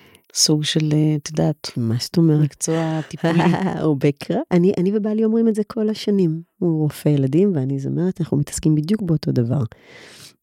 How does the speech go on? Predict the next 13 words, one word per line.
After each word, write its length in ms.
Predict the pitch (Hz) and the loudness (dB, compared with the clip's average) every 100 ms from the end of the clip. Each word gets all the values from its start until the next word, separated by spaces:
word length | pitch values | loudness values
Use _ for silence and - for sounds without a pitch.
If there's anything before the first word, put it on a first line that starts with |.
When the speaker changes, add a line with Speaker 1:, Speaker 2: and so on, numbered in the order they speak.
| 156 | 0
Speaker 2:
מזוויות 500 | 143 151 147 147 147 | 4 4 4 2 -2
אחרות 360 | - 135 131 | -2 -2 -4
קצת. 340 | - - - 160 170 139 190 143 139 - 226 233 | -6 -10 -6 -2 0 0 0 -2 -2 -2 0 0
<laughs> 840 | 190 - - - - - 113 - - | -2 -8 -20 -18 -10 -6 -6 -8 -8
Speaker 1:
כן, 200 | 190 165 | -4 -2
זו 120 | 160 | 0
נקודה 320 | 160 - 175 | -2 0 0
יפה 300 | 180 - 185 | 0 0 -2
להסתכל 380 | 170 151 139 117 | -2 -2 -2 0
על 180 | 143 147 | 0 0
זה 120 | 147 | -4
Speaker 2:
כן. 60 | - | -4
Speaker 1:
ככה. 300 | 139 - | -6 -4